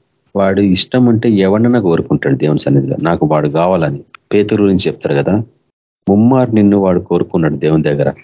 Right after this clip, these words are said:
"నాకు ఇచ్చేసేయి పేతుర్ని" అని. ఇది నాకు ఆశ్చర్యంగా ఉంది. అట్లా అడిగితే అట్లా ఇచ్చేస్తారా దేవుడు?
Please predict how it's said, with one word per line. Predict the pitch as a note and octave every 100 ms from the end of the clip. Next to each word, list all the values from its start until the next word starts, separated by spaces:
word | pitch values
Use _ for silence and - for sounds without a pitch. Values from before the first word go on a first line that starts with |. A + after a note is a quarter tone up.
| _ -
"నాకు | E2+ E2 -
ఇచ్చేసేయి | - A2 - D2+
పేతుర్ని" | D#2 D2 D#2 C#2 C#2
అని. | C2 - _ _ -
ఇది | B2
నాకు | B2+ A#2+
ఆశ్చర్యంగా | G#2+ G2 - A#2 G#2 E2
ఉంది. | D2+ D#2 _ _ _ _ -
అట్లా | F2 A2+
అడిగితే | A#2+ B2+
అట్లా | B2 F#2
ఇచ్చేస్తారా | G#2 G2+ - D2
దేవుడు? | C2+ C#2+